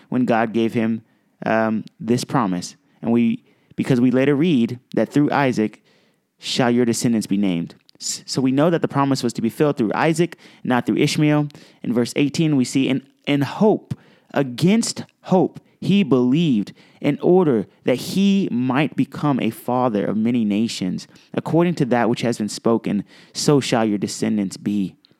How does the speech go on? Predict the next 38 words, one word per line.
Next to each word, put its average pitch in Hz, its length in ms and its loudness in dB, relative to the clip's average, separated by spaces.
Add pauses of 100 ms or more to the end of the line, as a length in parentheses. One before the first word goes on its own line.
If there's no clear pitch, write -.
(560)
Wow. 117 520 -4 (240)
In 147 180 0
hope, 135 460 0 (400)
against 120 480 0
hope. - 280 -4 (520)
Can 143 100 -4
you 180 100 2
guys 226 160 0
believe 117 500 2
that? 110 340 -2 (840)
Do - 80 2
you 165 80 6
know 226 200 4
anyone 202 260 4
who 160 240 6
is 123 380 -2 (720)
not 117 260 2
a 131 60 2
believer 113 720 2
yet, 151 280 2
who 127 120 2
has 110 140 2
not 123 160 0
been 110 140 0
covered, 127 520 0 (420)
um, 110 480 -2 (300)
who 127 120 0
doesn't 143 260 2
understand 127 480 0
that 110 80 -2
they've 120 120 2
been 113 140 0
covered 120 240 -2
by 110 140 0
the 95 80 -2
blood 98 340 0
and, 101 240 -2
and, 101 240 -4